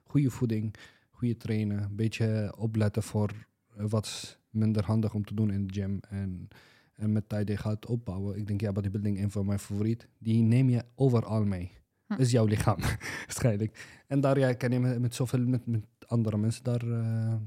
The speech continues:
Speaker 1: gesprek hebben. En, eh, dat is gezond.
Speaker 2: Ja.
Speaker 1: Ja.
Speaker 2: Ik vind yoga leuker, stiekem. Maar goed, eh, ik vind bodybuild wel leuk, hoor, even.
Speaker 1: Ja, ook yoga vind ik ook goed. Dat is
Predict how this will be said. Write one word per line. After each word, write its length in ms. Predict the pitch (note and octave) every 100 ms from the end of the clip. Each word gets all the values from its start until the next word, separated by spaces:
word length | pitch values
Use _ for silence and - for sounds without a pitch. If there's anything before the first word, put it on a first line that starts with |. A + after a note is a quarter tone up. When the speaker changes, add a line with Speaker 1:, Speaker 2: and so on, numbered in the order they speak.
| G#2
Speaker 1:
gesprek 420 | - - A#2+ G#2+
hebben. 260 | A2+ G#2+ G2+ - C3+ _ G#2
En, 360 | A2+ A2+ A2
eh, 60 | G#2+
dat 120 | G#2+
is 60 | A2
gezond. 480 | - G2 G#2 A#2 - _ _
Speaker 2:
Ja. 240 | B3+ - _ _
Speaker 1:
Ja. 140 | C3 - - - _ _
Speaker 2:
Ik 120 | A3
vind 180 | G3+ G#3+
yoga 260 | G#3 G3+ G3
leuker, 340 | F3+ E3+ -
stiekem. 360 | - - - E3 - - -
Maar 100 | B3
goed, 120 | A#3 - -
eh, 220 | - C4+
ik 80 | A#3+
vind 200 | A#3 D4
bodybuild 680 | C#4 D#4+ D#4+ D4+ A#3 B3 D4
wel 160 | C#4+ C4+
leuk, 240 | F#3 E3+
hoor, 80 | A#3+
even. 280 | F3 - D3+
Speaker 1:
Ja, 120 | D3
ook 220 | F3 G#3
yoga 380 | F#3+ A#2 B2 D3+
vind 220 | - A#2+
ik 120 | A#2
ook 160 | A#2+ -
goed. 320 | - A2 A2
Dat 140 | A2+
is 220 | - -